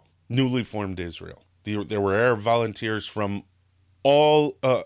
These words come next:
um, most of the Arab countries in the world, and they had come to volunteer to fight. Um, now,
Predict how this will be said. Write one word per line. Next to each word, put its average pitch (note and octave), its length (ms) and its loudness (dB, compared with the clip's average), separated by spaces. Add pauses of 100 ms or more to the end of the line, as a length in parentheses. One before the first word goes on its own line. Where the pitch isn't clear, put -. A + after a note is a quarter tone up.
um, A2 600 -4
most C#3+ 260 -2
of C#3+ 60 -2
the B2+ 120 0
Arab B2 180 -2
countries G#2+ 640 -10 (720)
in A#2+ 140 -4
the G#2 60 -2
world, F#2+ 320 -4 (720)
and A2+ 160 0
they A2+ 60 4
had A2 200 0
come G2+ 380 -2 (380)
to A#2 80 -6
volunteer G#2 480 -4
to G2 80 -6
fight. D3+ 300 -6 (720)
Um, A2 680 -2 (2500)
now, D#3 640 6